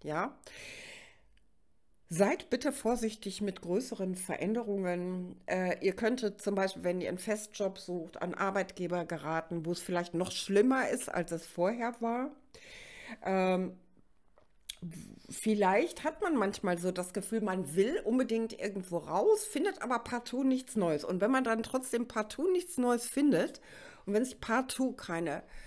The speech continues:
Möglichkeit zur Selbstständigkeit geben will, dann sag ich dir, weiß das Universum mehr als du und gib dir hiermit ein Zeichen, bleib erstmal, wo du bist, die Dinge werden sich klären,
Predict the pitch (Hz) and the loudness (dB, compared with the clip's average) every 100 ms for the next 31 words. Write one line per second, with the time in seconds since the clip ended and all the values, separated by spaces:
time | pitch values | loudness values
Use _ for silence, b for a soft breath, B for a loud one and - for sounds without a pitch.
0 | B B - 220 285 226 - 175 180 - | B B 2 2 2 -4 0 0 0 -4
1 | 180 165 170 - 180 170 - 165 - 185 | 0 0 0 -4 -4 -6 -6 -6 -4 -2
2 | 277 208 208 262 B B B - 180 320 | 0 2 2 2 B B B 2 4 4
3 | 427 - - _ - - 170 196 262 294 | 0 -12 -20 _ -20 -6 0 0 0 -2
4 | 247 233 190 190 359 - 277 277 - 277 | -2 0 4 4 4 2 0 0 0 2
5 | 277 233 247 254 247 240 226 240 - - | 2 4 2 2 2 4 6 6 4 0
6 | 170 - - 185 269 381 B B B B | -4 -6 -2 2 4 2 B B B B
7 | 202 196 254 - 277 247 254 269 254 - | 0 2 0 2 2 4 2 2 2 -2
8 | 190 - - 202 240 247 233 226 - 190 | -4 -6 0 2 2 0 -4 -4 0 6
9 | 202 349 605 277 - 240 233 214 208 190 | 6 4 0 0 4 4 4 2 2 2
10 | 214 370 - 220 180 262 294 220 214 202 | 2 0 0 0 2 4 4 4 4 2
11 | - 175 - 202 190 196 269 | -2 -8 -4 2 4 4 2